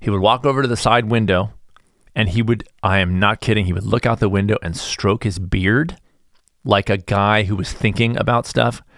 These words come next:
I'm not kidding. It was like a caricature. Good Lord. He, crazy. Worst professor. Like, guys, hey, can we do a little bit of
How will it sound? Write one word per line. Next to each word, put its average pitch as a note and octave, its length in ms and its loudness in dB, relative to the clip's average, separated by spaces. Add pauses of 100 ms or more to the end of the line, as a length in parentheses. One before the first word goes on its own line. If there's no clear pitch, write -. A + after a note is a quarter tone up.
(220)
I'm A2 140 0
not G#2+ 140 2
kidding. G2+ 240 0
It E2+ 40 0
was E2+ 100 -2
like F2 120 -2
a E2 80 -4
caricature. C3 640 -2 (200)
Good C3 180 0
Lord. C3 400 0 (460)
He, A#2 280 0 (440)
crazy. G#2 380 0 (680)
Worst D3 320 2 (120)
professor. C#3 440 0
Like, G#2+ 180 -2
guys, D3 260 -2
hey, - 160 -8
can G3 200 -4
we B3+ 80 -2
do C4+ 160 2
a - 20 4
little D3+ 320 2
bit E3 120 0
of E3+ 180 0